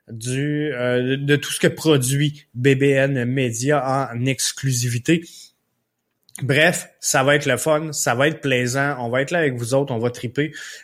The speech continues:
Mais là, je prends, euh, quelques jours de, de, de congé, donc on va vous suivre quand même avec des flash infos, avec des podcasts. Mais comme je vous dis, dans les, euh, prochains jours, voire les deux, trois prochaines semaines,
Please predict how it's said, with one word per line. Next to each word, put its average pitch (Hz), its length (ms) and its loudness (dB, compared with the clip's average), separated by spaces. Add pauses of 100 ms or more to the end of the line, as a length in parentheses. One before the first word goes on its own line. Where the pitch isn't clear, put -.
Mais 120 120 -2
là, 139 320 4
je - 160 -2
prends, 139 300 0 (100)
euh, 113 220 -2
quelques 127 200 0
jours 139 340 2
de, 131 100 0
de, 123 160 -2
de 117 160 0
congé, 165 640 4 (400)
donc 123 200 -4
on 131 120 2
va 135 60 4
vous 135 120 2
suivre 185 300 0
quand 160 140 0
même 160 160 0
avec 147 120 2
des 135 120 0
flash 139 320 -2
infos, 147 340 2
avec 135 220 0
des 131 100 2
podcasts. 139 640 0 (220)
Mais 110 80 -8
comme 147 160 0
je 123 100 0
vous 123 140 -2
dis, 135 280 -2 (240)
dans 123 120 2
les, 131 260 4
euh, 117 160 2
prochains 139 800 0
jours, 143 320 4
voire 147 220 6
les 135 120 2
deux, 143 200 2
trois 147 220 0
prochaines 139 320 -2
semaines, 127 360 -4